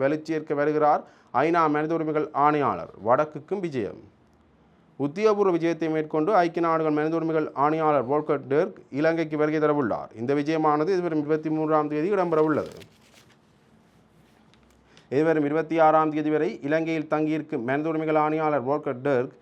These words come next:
ஜனாதிபதி அனுரகுமார திசாநாயக்க, பிரதமர் ஹருணி அமரசூரிய மற்றும் வெளிவார அமைச்சர் வீதஹேரத் உட்பட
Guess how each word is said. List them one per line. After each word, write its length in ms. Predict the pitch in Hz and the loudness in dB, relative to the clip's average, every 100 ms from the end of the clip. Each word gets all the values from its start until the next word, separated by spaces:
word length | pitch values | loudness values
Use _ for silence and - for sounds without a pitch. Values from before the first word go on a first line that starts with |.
| _ _ | _ _
ஜனாதிபதி 420 | 123 151 156 156 151 | 0 0 0 0 2
அனுரகுமார 380 | 131 143 156 156 | 2 2 0 0
திசாநாயக்க, 380 | 147 151 151 147 185 | 0 -4 -4 -4 -4
பிரதமர் 380 | 165 156 143 139 | -2 0 0 -2
ஹருணி 260 | 139 160 | -2 -2
அமரசூரிய 480 | 156 156 151 151 147 180 | 0 -2 -4 -6 -6 -4
மற்றும் 260 | 156 156 143 | -4 -4 -2
வெளிவார 360 | 151 156 156 156 | 0 4 4 2
அமைச்சர் 260 | 151 139 | -2 -4
வீதஹேரத் 500 | 131 151 156 151 143 | -4 -2 0 0 -2
உட்பட 240 | 147 147 | -6 -2